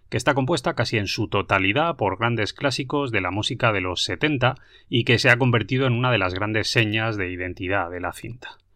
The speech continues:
La banda sonora de la peli cuenta con temas de Chuck Berry, de The Rebels o de Ricky Nelson, que fueron elegidos personalmente por el propio Tarantino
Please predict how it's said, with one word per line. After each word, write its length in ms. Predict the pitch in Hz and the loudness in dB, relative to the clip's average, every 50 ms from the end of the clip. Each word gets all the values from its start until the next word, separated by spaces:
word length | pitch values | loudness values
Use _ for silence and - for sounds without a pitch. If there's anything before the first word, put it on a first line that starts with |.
| _ _ _ _ - - - | _ _ _ _ -20 -12 -2
La 140 | - 123 123 | 2 4 4
banda 240 | 139 151 151 156 | 4 6 6 4
sonora 300 | 127 139 143 147 139 139 | 4 4 4 4 6 6
de 80 | 135 131 | 6 6
la 140 | 127 127 127 | 6 4 4
peli 200 | 170 170 170 156 | 2 0 0 0
cuenta 300 | - 143 147 143 147 135 | 0 -2 0 0 0 0
con 160 | 113 95 92 | 0 -2 0
temas 380 | - 127 131 135 139 139 131 117 | 0 2 2 2 0 -2 -2 -2
de 220 | 101 92 90 87 | -2 -4 -4 -8
Chuck 180 | - - 104 85 | -6 -6 -6 -6
Berry, 600 | 90 95 135 156 - 131 147 160 165 175 170 - - - - _ _ - | -2 0 0 0 0 0 -2 -2 -2 -4 -6 -10 -18 -20 -20 _ _ -6
de 300 | 117 98 95 92 90 82 | 0 0 0 0 0 -4
The 120 | - 90 | -8 -4
Rebels 680 | 87 104 127 139 131 147 147 156 156 170 165 - - - - | 2 4 4 6 6 4 2 2 0 0 -2 -4 -6 -8 -4
o 200 | - 110 101 98 | -2 0 0 2
de 160 | 92 95 92 | 2 0 0
Ricky 300 | 92 107 120 127 - 117 | 2 0 -2 0 0 0
Nelson, 560 | 98 98 92 85 80 - - 73 73 135 - _ _ | 2 2 0 -2 -4 -8 -10 -10 -18 -18 -20 _ _
que 120 | 113 110 | -8 -4
fueron 380 | - 123 110 107 107 101 101 98 | 0 0 2 2 2 0 -2 -2
elegidos 480 | 98 98 92 - - 123 120 104 - | -4 -6 -4 -2 2 2 2 2 0
personalmente 800 | - 107 98 95 - - 98 104 110 113 117 135 151 135 120 98 92 | -2 -4 -4 -2 -4 -2 2 2 2 4 4 4 2 4 2 0 0
por 180 | - 95 90 | 0 -4 -4
el 80 | 90 85 | -4 -4
propio 440 | - 110 113 117 113 101 92 92 90 | -2 -4 -4 -2 -2 -2 -2 -2 -2
Tarantino 640 | - 123 120 123 131 127 165 156 135 127 90 - | -2 0 2 2 2 2 0 0 0 0 -2 -4